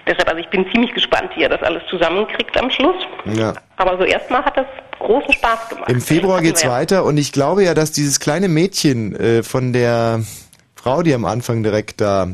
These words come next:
Speaker 2: ich glaube, dass die noch eine ganz gewaltige Rolle
Speaker 1: Von der
Speaker 2: spielt.
Speaker 1: Schwarzen, also die, die sie als erste um-
Speaker 2: Ja. Was sagen Sie als Krimi-Autorin? Wird die nochmal ganz steil aus der Ecke kommen?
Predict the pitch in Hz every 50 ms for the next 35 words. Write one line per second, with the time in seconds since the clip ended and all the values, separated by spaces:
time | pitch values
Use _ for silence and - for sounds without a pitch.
0 | - - - - - - 113 123 127 123 120 - - 147 147 139 131 - - 110
1 | - 151 - - 143 123 113 117 131 135 139 127 123 - 117 117 117 113 - -
2 | 185 190 185 - 175 185 214 226 226 - - - - - 156 170 165 180 180 175
3 | 175 165 160 160 - 170 170 170 - - - 156 - - 123 120 117 113 131 135
4 | - _ _ _ 127 127 - - 135 135 127 113 123 135 147 143 - - - 151
5 | 151 147 135 139 135 147 143 143 151 156 143 131 139 - 151 143 143 139 135 120
6 | 127 139 151 - - 131 131 127 127 - - - - - 135 - - 151 151 175
7 | 185 170